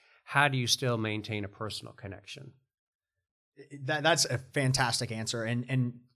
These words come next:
Speaker 2: to follow up on that, from the personal connection, so directly into your business, when you're walk-, if I walk into Lowe's and you're working directly with a brand, are you working harder to not only connect on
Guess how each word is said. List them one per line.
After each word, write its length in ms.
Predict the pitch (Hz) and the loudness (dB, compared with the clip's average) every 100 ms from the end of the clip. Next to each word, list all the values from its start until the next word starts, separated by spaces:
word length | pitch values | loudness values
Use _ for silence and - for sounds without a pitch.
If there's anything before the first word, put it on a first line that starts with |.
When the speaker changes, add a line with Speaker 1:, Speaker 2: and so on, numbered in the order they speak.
| - | -10
Speaker 2:
to 80 | 127 | -4
follow 280 | - 151 147 | 4 6 6
up 120 | 127 | 4
on 80 | 117 | 0
that, 220 | 110 - | -2 -2
from 140 | 147 | 0
the 80 | 160 | 0
personal 400 | 139 151 135 139 | 0 0 2 0
connection, 420 | 135 123 117 117 | 0 0 0 -2
so 160 | 110 127 | 0 0
directly 480 | 117 117 135 160 139 | 0 0 0 2 0
into 140 | 131 | 0
your 160 | 117 113 | 0 -2
business, 440 | 113 107 107 95 | -4 -6 -6 -4
when 140 | 120 | -4
you're 160 | 117 151 | -2 0
walk-, 300 | 139 139 135 | 2 2 2
if 100 | 117 | -2
I 100 | 143 | 0
walk 260 | 160 143 151 | 2 0 0
into 160 | 139 | -2
Lowe's 460 | 120 117 110 101 - - - - | 0 -2 -2 -6 -8 -12 -20 -8
and 160 | 123 120 | -4 0
you're 120 | 139 | 0
working 360 | 135 139 135 123 | 2 0 0 -2
directly 340 | 120 117 117 | -2 -4 -4
with 220 | 107 117 | -6 -6
a 40 | 113 | -6
brand, 500 | 107 107 101 98 - _ _ _ - | -8 -10 -10 -14 -18 _ _ _ -6
are 100 | 135 | 2
you 240 | 131 147 202 | 4 4 4
working 340 | 170 165 151 | 4 2 0
harder 420 | 135 139 139 120 | 0 2 4 2
to 120 | 107 131 | 2 2
not 240 | 127 147 | 4 4
only 200 | 147 143 | 2 0
connect 600 | 135 127 117 127 131 - | -2 -4 -2 -2 -4 -6
on 340 | 123 117 117 | -4 -2 -4